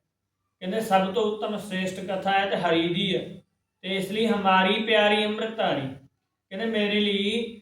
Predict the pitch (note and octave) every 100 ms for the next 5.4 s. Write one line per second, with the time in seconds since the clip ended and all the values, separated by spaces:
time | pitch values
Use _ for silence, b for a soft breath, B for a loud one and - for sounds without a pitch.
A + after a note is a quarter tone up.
0 | _ F#3 G#3 A3 F#3+ G3 F#3+ G3 F#3+ G3
1 | F#3+ - E3 E3 F#3 F3+ G#3+ A#3 - -
2 | _ F3+ F3+ F3 F3 F3 E3+ E3+ D#3+ F3
3 | E3+ - A3 A3 A3+ F#3+ D#3 D3 - -
4 | _ F#3+ G3 G3 F3+ F3 G3+ G#3 A3 F3+
5 | D#3 E3 -